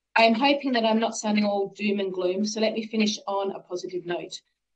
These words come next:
We now have a unique opportunity ahead of us in our recovery. We can decide the approach we take and cannot waste this opportunity. Together, we can build a fairer and more equal post-pandemic Scotland, where we can solve the inequalities that have been exacerbated by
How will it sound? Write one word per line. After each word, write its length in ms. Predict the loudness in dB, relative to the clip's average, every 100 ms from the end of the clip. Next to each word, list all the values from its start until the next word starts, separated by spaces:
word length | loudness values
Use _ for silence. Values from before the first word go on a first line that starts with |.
| _
We 140 | 4
now 220 | 4 4 0
have 180 | 0
a 40 | 0
unique 460 | 2 2 0 -2 -6
opportunity 640 | -8 -6 -4 -2 0 0
ahead 200 | 0 -2
of 100 | -4
us 260 | -4 -6 -8 -6
in 140 | -6
our 120 | 0
recovery. 640 | 0 -2 -6 -6 -6 -6 -10 _ _ _ _
We 140 | -4 0
can 120 | 0
decide 480 | 0 0 2 2 2
the 100 | 0
approach 460 | 0 0 0 -2
we 80 | -6
take 400 | -2 -2 -2 -4 -10
and 140 | -8
cannot 360 | -2 -2 -2 -2
waste 400 | -2 -2 -4 -6
this 220 | -6 -6 -8
opportunity. 760 | -10 -8 -6 -4 -4 -6 -8 -14 _ _ _
Together, 520 | 0 2 2 2 -2
we 140 | -2 -2
can 160 | 0
build 280 | 0 0 -4
a 100 | -8
fairer 460 | 0 4 4 2 0 -6
and 120 | -4
more 260 | 0 0 0
equal 340 | -2 -2 -6 -4
post-pandemic 760 | -4 -4 -2 -2 -2 -4 -4 -8
Scotland, 560 | -4 -2 -2 -6 -8 -14 -14
where 120 | -2 0
we 140 | 0
can 120 | -4
solve 420 | -6 0 2 2
the 140 | -2 -2
inequalities 760 | 0 0 -2 -2 0 -2 -2
that 120 | -4 -8
have 120 | -6
been 160 | -6
exacerbated 960 | -6 -4 0 0 0 -4 -4 -4 -8 -4
by 260 | -2 0